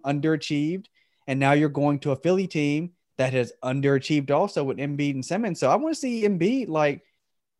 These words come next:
can, you know, Anthony Davis, you know, he's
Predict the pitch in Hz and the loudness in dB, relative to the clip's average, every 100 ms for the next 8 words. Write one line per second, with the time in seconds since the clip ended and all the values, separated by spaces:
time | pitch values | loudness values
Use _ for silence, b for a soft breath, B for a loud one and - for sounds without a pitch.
0 | _ _ _ - 196 - 196 147 139 139 | _ _ _ -2 -2 0 2 4 4 4
1 | 185 208 208 190 156 165 156 143 - 156 | 2 2 2 4 6 6 4 0 -4 -4
2 | 135 123 123 127 | 0 2 2 -2